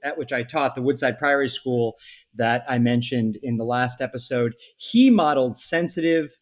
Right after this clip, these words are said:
queer affirming leadership even as a member of the Benedictine monastic community.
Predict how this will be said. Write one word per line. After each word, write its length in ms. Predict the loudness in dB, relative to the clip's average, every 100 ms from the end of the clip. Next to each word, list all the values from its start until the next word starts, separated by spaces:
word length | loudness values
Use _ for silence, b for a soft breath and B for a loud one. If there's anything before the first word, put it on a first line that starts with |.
| _
queer 460 | -8 0 2 2
affirming 520 | 0 2 0 2 0 2
leadership 520 | 2 2 2 0 -2 -2
even 300 | 2 4 4
as 100 | 2
a 60 | 2
member 380 | 2 2 2
of 100 | 0
the 80 | -2
Benedictine 680 | 0 0 0 -2 -4 -2 -2
monastic 500 | 0 -2 -4 -6 -14
community. 560 | -8 -2 2 2 0